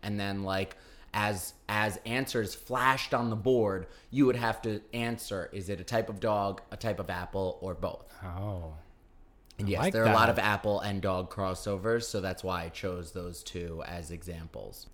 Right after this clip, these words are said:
Speaker 1: I, I, y-, you know,
Speaker 2: Got
Speaker 1: like,
Speaker 2: any
Speaker 1: uh,
Speaker 2: crisp?
Speaker 1: yeah. <laughs> Yeah.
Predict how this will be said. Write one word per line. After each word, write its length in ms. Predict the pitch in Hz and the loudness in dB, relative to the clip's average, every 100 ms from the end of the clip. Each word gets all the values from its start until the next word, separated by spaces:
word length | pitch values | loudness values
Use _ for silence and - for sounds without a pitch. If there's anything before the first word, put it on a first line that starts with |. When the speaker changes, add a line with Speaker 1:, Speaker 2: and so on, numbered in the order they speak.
| - - | -18 -18
Speaker 1:
I, 240 | - 73 | -12 -10
I, 80 | - - | -10 -10
y-, 180 | 82 - | -10 -10
you 160 | - 95 | -6 -6
know, 160 | 76 - | -6 -8
Speaker 2:
Got 120 | 82 | -6
Speaker 1:
like, 60 | 87 | -4
Speaker 2:
any 180 | 107 - | -2 0
Speaker 1:
uh, 40 | |
Speaker 2:
crisp? 280 | 131 127 - - - | 0 0 -2 -16 -10
Speaker 1:
yeah. 260 | 110 107 - 622 - 571 - - | -2 0 0 -2 -4 -6 6 10
<laughs> 160 | - 202 185 | 10 10 8
Yeah. 460 | 175 - 147 123 | 8 8 8 8